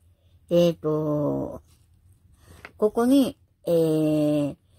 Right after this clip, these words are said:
なんだっけ。ヒートンを入れたいので、穴を開けていきます。穴はね、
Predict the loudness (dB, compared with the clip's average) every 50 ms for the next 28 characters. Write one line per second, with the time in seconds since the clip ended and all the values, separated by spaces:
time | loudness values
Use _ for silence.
0 | _ -20 _ _ _ _ _ _ _ _ _ _ _ _ _ _ _ _ _ _
1 | _ _ _ _ _ -4 -2 -2 -4 -6 -6 -10 -10 -10 -14 -18 -20 -20 -20 -20
2 | -20 -20 _ _ _ _ _ _ _ -20 -20 _ _ 0 2 2 2 2 2 0
3 | 2 2 2 2 4 2 2 0 -2 -6 _ _ -6 0 0 0 0 0 -2 -2
4 | -2 -4 -2 -2 -4 -4 -4 -8 -14 _ _ _ _ _ _ _ _ _ _ -8
5 | -6 -2 0 2 2 2 0 -2 -8 -14 -14 -16 -20 -8 _ 0 0 0 -2 -8
6 | -10 -8 -6 -6 -6 -8 -10 _ _ _ _ _ _ _ -20 -20 _ _ _ _
7 | _ _ _ _ _ _ _ _ _ _ _ _ _ _ _ _ _ _ _ _
8 | _ _ _ _ _ _ _ _ _ _ _ _ -20 -20 _ _ -20 _ _ _
9 | -20 _ _ _ _ _ _ _ _ _ _ _ _ _ _ _ _ _ _ _
10 | -8 -4 -2 0 0 2 0 0 -2 -2 -2 -4 -4 -6